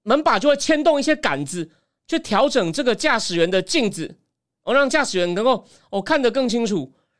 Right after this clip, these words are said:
那，那用这种手，用这种把手啊、杆子啊，哦，门把，把，把手、杆子会比人工去调整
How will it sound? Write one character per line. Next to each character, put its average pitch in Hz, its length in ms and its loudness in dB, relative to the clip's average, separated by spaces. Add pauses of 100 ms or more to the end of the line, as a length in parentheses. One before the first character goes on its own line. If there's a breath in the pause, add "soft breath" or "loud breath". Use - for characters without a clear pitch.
那， 277 220 0 (160 loud breath)
那 349 160 0
用 349 180 0
这 349 80 0
种 269 120 4
手， - 380 -2
用 294 140 2
这 311 80 2
种 196 220 0 (320)
把 262 220 2
手 208 240 0
啊、 220 260 2
杆 165 340 -2
子 196 160 -6
啊， 202 240 2 (320 soft breath)
哦， 214 140 0
门 196 220 0 (100)
把， 196 380 -2
把， 226 360 4
把 254 300 -2
手、 240 220 2
杆 165 180 0
子 185 60 -6
会 277 100 4
比 190 140 -2
人 196 240 0
工 262 180 2
去 294 80 -4
调 214 220 0
整 151 260 -4